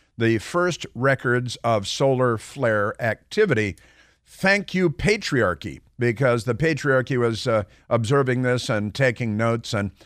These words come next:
you know, white guys in, uh, in Britain in eighteen fifty-nine. A geomagnetic storm of this magnitude occurring today would cause widespread electrical disruptions, blackouts, and damage due to extended outages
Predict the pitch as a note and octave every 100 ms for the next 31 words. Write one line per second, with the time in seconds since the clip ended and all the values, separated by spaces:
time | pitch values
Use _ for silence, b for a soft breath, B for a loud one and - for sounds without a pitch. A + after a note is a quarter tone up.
0 | b b G3 C#3 D#3 F#3 A#2 A2 - -
1 | - A2 A#2+ A#2 A2+ G#2+ G#2 G2+ B2 G#2+
2 | F#2 F3+ - G2+ F#2 G#2 C3+ - C3+ A#2
3 | - C3+ A#2 A#2 C3 A#2 - b b b
4 | A#2+ C3 C3 A#2+ A3+ A3+ F3 F3+ D#3 F3
5 | E3 - G3 F3 E3+ B2 D3+ C#3 C3+ D3
6 | E3+ B2+ G#2 A#2+ C3+ - C#3 C3 A#2+ -
7 | A#2+ G#3 A3 A#2+ A2+ B2 b b b B2
8 | A2+ - C3 B2 G#2+ G#2+ D#3+ G3 D#3 -
9 | D3+ D#3 A#2+ A#2 A2+ D3 - C3+ C3+ A2
10 | A2+ A2 - C#3 - - F#3+ G#3 F3+ E3+
11 | C#3 C#3+ A#3+ A#3+ E3+ - - b b A#2+
12 | B2 G2+ G2 G#3+ A3+ G#2+ C#2 - B2 A#2+
13 | A#2 A2+ G2 - D3 B2+ A2+ - A3+ G3
14 | G#2 G2 F#2+ A2 -